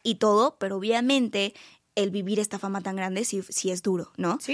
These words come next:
Speaker 2: y la expectativa que te puso la gente, ni siquiera Disney, es la gente de
Speaker 1: Exacto. Y lo
Speaker 2: la
Speaker 1: que hablábamos fuera de, de, de que empezáramos a grabar, ¿no? Es esto de... de,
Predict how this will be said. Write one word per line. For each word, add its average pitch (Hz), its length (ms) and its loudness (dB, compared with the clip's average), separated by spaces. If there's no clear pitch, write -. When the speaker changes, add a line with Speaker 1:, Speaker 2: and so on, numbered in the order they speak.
Speaker 2:
y 220 40 2
la 208 100 4
expectativa 254 640 0
que 294 100 -4
te 214 140 -8
puso 226 240 -2
la 226 140 2
gente, 285 340 0
ni 196 80 0
siquiera 277 340 0
Disney, 277 400 2
es 214 120 4
la 240 160 4
gente 233 180 -2
de - 20 6
Speaker 1:
Exacto. 233 580 0
Y 277 100 0
lo 254 80 4
Speaker 2:
la 220 140 2
Speaker 1:
que 240 60 2
hablábamos 226 680 2
fuera 226 640 2
de, 208 460 0
de, 185 340 0
de 196 140 -2
que 208 100 -2
empezáramos 202 580 -2
a 196 60 -2
grabar, 202 400 2
¿no? 202 240 -10
Es 233 240 -4
esto 233 320 -2
de... 294 300 0
de, 202 400 -2